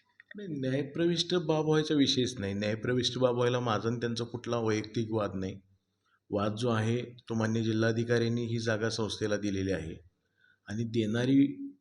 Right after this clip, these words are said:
आणि घेणारी या दोघांच्यामध्ये ज्या काही कायदेशीर बाबींची पूर्तता व्हायला पाहिजे,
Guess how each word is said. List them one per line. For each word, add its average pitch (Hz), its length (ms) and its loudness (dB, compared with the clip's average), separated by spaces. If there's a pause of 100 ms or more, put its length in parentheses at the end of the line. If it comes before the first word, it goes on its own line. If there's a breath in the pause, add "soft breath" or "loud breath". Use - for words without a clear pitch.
(160)
आणि 127 140 -2
घेणारी 110 580 0
या 113 80 -4
दोघांच्यामध्ये 135 880 0 (380 soft breath)
ज्या 135 140 4
काही 151 180 4
कायदेशीर 139 520 4
बाबींची 139 440 4
पूर्तता 131 440 4
व्हायला 107 260 4
पाहिजे, 85 300 -4